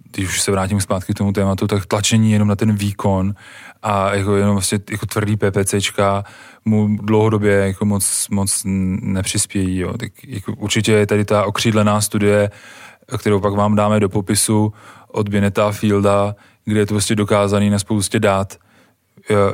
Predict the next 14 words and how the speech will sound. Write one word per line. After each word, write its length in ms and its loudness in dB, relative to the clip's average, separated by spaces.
že 160 0
dlouhodobě 640 2
vlastně 320 -2
ty 120 -4
krátkodobý 560 0
kampaně 680 0
vám 360 0
nepřinesou 760 0
nic 280 0
navíc, 520 0
jo, 220 -4
jenom 320 -2
vlastně 320 -2
větší 460 0